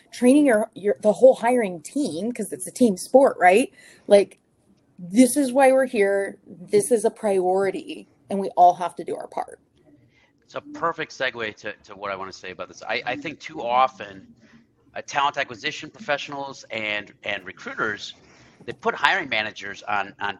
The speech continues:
Speaker 2: pedestals in the sense that what they say goes. And I strongly believe it's your responsibility to constantly be playing devil's advocate with the hiring manager. They're counting on you, uh, really,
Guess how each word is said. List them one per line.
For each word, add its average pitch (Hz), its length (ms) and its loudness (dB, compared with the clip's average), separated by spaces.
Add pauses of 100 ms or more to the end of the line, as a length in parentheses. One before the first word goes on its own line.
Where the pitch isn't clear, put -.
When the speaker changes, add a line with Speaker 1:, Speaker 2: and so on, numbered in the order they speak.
Speaker 2:
pedestals 120 560 -8
in 98 100 -16
the 92 80 -12
sense 104 440 -6
that 95 300 -2 (100)
what 107 200 -6
they 107 140 -6
say 95 240 -8
goes. 82 480 -12 (760)
And 110 460 -4 (520)
I 123 380 2
strongly 147 720 -2
believe 117 340 -10
it's - 140 -14
your 123 120 -8
responsibility 113 720 -8
to 92 80 -18
constantly 107 580 -6
be 98 160 -16
playing 98 320 -8
devil's 92 280 -10
advocate 113 540 -6
with 113 220 -12
the 90 80 -6
hiring 85 300 -6
manager. 73 420 -14 (880)
They're 127 220 4 (100)
counting 151 460 -2
on 92 80 -20
you, 90 220 -16 (180)
uh, 98 260 -2
really, 120 420 -2